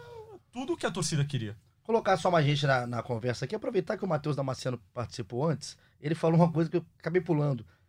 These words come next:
Speaker 2: Ele mandou aqui, ó, "Antes de mais nada, ufa, não vai ter musiquinha do Ribamar." Aposen-,
Speaker 1: Ah.
Speaker 2: aposentamos oficialmente.
Speaker 1: Aposentamos?
Speaker 2: Aposentamos. O Ribamar não fu-, não é, não ajuda, tem que ajudar.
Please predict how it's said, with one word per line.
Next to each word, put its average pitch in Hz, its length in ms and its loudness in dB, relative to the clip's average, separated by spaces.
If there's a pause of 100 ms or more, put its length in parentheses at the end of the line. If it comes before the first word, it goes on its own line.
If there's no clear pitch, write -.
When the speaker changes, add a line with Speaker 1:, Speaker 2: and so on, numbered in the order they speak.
(160)
Speaker 2:
Ele 180 120 0
mandou 175 240 -2
aqui, 143 120 -2
ó, 139 60 2
"Antes 240 240 2
de 196 80 -6
mais 202 240 2
nada, 208 500 -2
ufa, 214 480 -2
não 165 200 0
vai 170 120 4
ter 165 220 2
musiquinha 170 580 0
do 165 80 -2
Ribamar." 151 520 2
Aposen-, 147 340 10
Speaker 1:
Ah. 139 260 10
Speaker 2:
aposentamos 170 840 6
oficialmente. 151 560 4
Speaker 1:
Aposentamos? 165 480 2
Speaker 2:
Aposentamos. 147 680 -2
O 127 60 -6
Ribamar 123 340 -2
não 120 60 -2
fu-, 143 160 -2
não 127 180 0
é, 117 60 0
não 135 300 -4
ajuda, 165 500 2
tem 143 140 -4
que 180 60 2
ajudar. 190 520 8